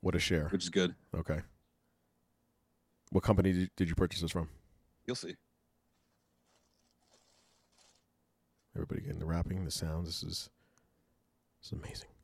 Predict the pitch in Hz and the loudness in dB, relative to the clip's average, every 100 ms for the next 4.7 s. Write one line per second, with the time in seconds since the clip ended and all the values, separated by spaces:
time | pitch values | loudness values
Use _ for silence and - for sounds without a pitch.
0 | _ _ _ - - - _ - - - | _ _ _ -18 -18 -20 _ -20 -20 -18
1 | - - - _ _ - - - _ _ | -20 -20 -20 _ _ -20 -20 -20 _ _
2 | 113 - - - - - 101 - 101 - | -20 -20 -2 2 2 0 -4 -6 -12 -14
3 | - _ _ _ 139 - - - - 101 | -20 _ _ _ -14 -14 -14 -14 -2 2
4 | 110 - - - 87 90 | 2 0 -8 -2 2 4